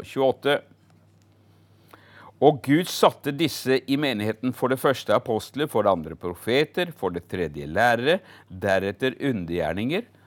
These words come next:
Og så står det, «Så nådegaver til helbredelser, til å hjelpe,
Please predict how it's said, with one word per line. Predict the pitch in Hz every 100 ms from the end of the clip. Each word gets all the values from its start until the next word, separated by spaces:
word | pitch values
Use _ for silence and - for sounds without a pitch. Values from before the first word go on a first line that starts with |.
| _ _ -
Og |
så | 127
står | 165 127 117
det, | 127 - _
«Så | - 120
nådegaver | 123 165 196 104 92 85 110
til | 143 - 85
helbredelser, | 104 107 92 80 82 98 110 - 277 - _ _ _ _
til | - 110
å | 113
hjelpe, | 113 127 117 87 _ - 302